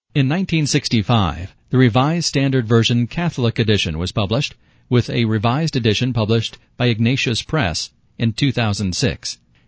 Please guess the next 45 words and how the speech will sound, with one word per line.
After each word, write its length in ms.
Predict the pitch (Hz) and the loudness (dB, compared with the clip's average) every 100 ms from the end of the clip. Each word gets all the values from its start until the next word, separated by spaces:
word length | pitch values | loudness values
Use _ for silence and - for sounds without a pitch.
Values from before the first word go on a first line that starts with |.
| _ | _
In 100 | - | -2
nineteen 400 | 131 190 - 151 | -2 -2 -2 -2
seventy-one, 640 | 120 139 113 90 95 104 76 | 0 0 0 -2 0 0 -2
the 180 | 95 - | -4 -4
R 180 | 131 147 | -4 -2
S 220 | 135 - | -2 -4
V 260 | 123 107 117 | -2 -2 0
Bible 400 | 113 78 98 123 | -2 -2 -2 -2
was 160 | 104 | 0
re-released 640 | 113 175 156 107 104 - - _ _ | 2 2 2 0 -2 -4 -8 _ _
with 140 | 123 120 | -2 0
the 100 | 120 | 0
second 300 | 156 - 160 | -2 -2 -2
edition 400 | 117 104 120 113 | 0 0 2 0
of 80 | |
the 80 | 104 | 0
translation 580 | - 120 113 92 90 120 | 0 -2 0 -2 -2 -2
of 60 | 117 | 0
the 80 | |
New 120 | 127 127 | 0 0
Testament. 500 | 143 135 95 69 - _ _ _ - | -2 -2 -4 -4 -12 _ _ _ -2
In 100 | 120 | 0
nineteen 380 | 151 175 170 135 | 0 0 0 0
eighty-two, 680 | 123 110 135 110 71 90 - | 0 0 2 0 -2 -8 -4
Reader's 320 | 127 151 147 113 | 2 4 2 2
Digest 580 | 127 135 92 80 - _ _ - | 0 0 0 -2 -4 _ _ -4
published 420 | 120 120 120 - | 0 2 0 0
a 160 | 90 85 | -2 -2
special 420 | - 139 156 127 | -2 -2 0 0
edition 380 | 117 104 - 123 | 2 0 2 0
of 120 | 113 | 0
the 160 | 110 - | -2 0
R 240 | 113 107 | 0 2
S 220 | 98 - | 0 -2
V 340 | 110 92 131 139 _ - | -2 -2 -2 -6 _ -6
that 120 | 123 | -2
was 160 | 131 107 | 0 2
billed 360 | 117 135 147 | 0 0 0
as 180 | 127 107 | 0 0
the 220 | 113 110 | 0 0
condensed 560 | 104 120 113 165 170 - | 0 -2 0 0 -2 -2
edition 480 | 127 113 104 90 85 | 0 2 2 0 -4
of 80 | |
the 80 | 92 | -4
text. 440 | - 82 - - | -2 -4 -4 -10